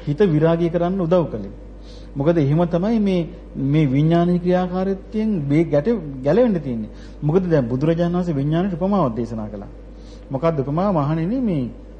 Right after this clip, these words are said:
මේ දල්ලෙන් පැලවෙන බීජ, පුරුකෙන් පැලවෙන බීජ,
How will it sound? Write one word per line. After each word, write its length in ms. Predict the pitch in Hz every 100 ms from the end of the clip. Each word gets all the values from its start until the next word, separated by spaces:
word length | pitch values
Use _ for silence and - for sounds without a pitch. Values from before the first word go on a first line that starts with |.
| - -
මේ 300 | - 139 135 113
දල්ලෙන් 520 | 131 151 180 180 160
පැලවෙන 440 | 151 139 131 123 117
බීජ, 360 | 113 113 107 120 156 - - - -
පුරුකෙන් 480 | 143 151 170 175 156
පැලවෙන 420 | 151 135 127 120
බීජ, 340 | 110 120 120